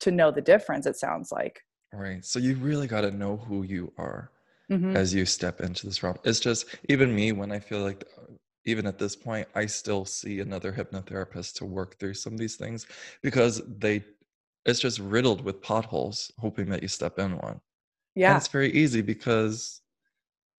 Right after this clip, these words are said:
Speaker 2: they have an, uh, we have an upper hand, but they have an upper hand. Our upper hand is we're in a body, and it's really, really powerful, a lot more powerful than people realize.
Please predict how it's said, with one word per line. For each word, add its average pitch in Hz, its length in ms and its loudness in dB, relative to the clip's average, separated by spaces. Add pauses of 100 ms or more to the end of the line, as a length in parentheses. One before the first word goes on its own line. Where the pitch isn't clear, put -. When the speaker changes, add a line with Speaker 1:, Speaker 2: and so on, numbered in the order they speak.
(560)
Speaker 2:
they 127 160 -2
have 135 200 0
an, 127 120 -4
uh, - 200 -8 (580)
we 143 140 8
have 180 180 2
an 175 80 0
upper 175 180 -4
hand, 151 400 -6
but 107 140 0
they 104 160 0
have 104 200 -8
an 98 100 -8
upper - 180 -10
hand. - 260 -10 (100)
Our 123 120 2
upper 139 160 -2
hand 117 180 -2
is 95 120 -4
we're 101 160 -4
in 101 180 -6
a 95 40 -10
body, 95 420 -6
and 101 100 -6
it's 92 240 -8
really, 98 220 -4
really 95 240 -6
powerful, 92 600 -8
a - 40 -10
lot 92 180 -8
more 90 180 -10
powerful 87 320 -10
than 90 240 -12
people 90 280 -14
realize. 101 440 -6